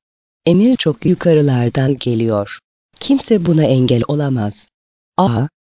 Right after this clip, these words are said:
sen kimsin ki karşı koyacaksın? Aklını başına topla. Paşa,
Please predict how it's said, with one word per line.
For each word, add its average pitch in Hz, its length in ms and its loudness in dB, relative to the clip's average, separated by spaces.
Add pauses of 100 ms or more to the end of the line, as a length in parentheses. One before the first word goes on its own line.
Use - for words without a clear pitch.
(120)
sen 185 380 2
kimsin 226 480 0
ki 123 280 -4 (160)
karşı 175 360 0
koyacaksın? 117 840 -2 (480)
Aklını 160 440 2
başına 139 360 0
topla. 104 500 -4 (540)
Paşa, 117 400 -4